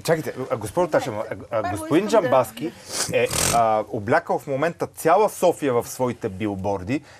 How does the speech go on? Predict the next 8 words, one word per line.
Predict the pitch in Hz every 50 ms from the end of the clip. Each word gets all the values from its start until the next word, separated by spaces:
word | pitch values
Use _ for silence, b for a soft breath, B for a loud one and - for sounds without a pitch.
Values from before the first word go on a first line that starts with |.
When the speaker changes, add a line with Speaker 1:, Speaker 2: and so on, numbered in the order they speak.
| B B
Speaker 1:
на | 131 135
които | 131 - 165 160 - 160
пише | - _ - 170 147 - 156 139
традиционни | - - 139 131 117 113 104 - - 131 131 139 135 135 131
ценности, | - - 131 131 131 123 - - -
християнски | 127 - 143 147 135 - - 135 131 139 135 135 - 135
ценности, | 131 - - 135 135 135 127 131 - 143
консерватизъм. | 131 - 156 147 131 - 147 143 131 139 135 - 147 139 123 139 135 135